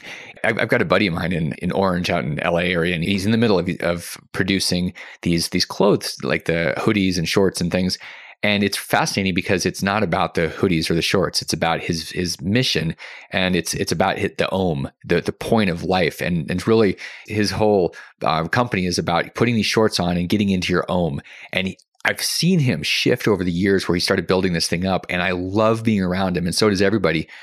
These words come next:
because it's about him being on point. And eventually the financial will, will catch up to him. I see him more happier than, than probably he's ever been in his whole life, because he's, he's in his om. And you can't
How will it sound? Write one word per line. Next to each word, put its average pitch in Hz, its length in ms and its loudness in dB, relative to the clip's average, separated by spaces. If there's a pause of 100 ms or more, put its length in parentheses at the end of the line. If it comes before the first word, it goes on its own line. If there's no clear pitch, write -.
(160)
because 98 240 0
it's 90 160 0
about 90 320 0
him 95 240 0
being 92 240 2
on 85 160 -2
point. 87 380 0 (300)
And 90 380 0 (140)
eventually 113 680 2
the 85 140 -2
financial 95 720 0
will, 87 360 -2
will 85 100 0
catch - 340 -2
up 107 140 -4
to 87 160 -2
him. 82 120 0 (400)
I - 80 0
see 127 280 0
him 110 340 2
more 95 140 -4
happier 101 360 -2
than, 87 300 -2
than 85 160 -2
probably 120 300 0
he's 98 160 0
ever 90 160 0
been 92 160 0
in 82 100 -4
his 87 160 -2
whole 85 220 0
life, 92 320 0 (280)
because 110 300 0
he's, 107 300 0
he's - 320 -4
in 110 160 0
his 101 200 0
om. 95 240 2 (360)
And - 200 0
you 165 140 2
can't 185 340 0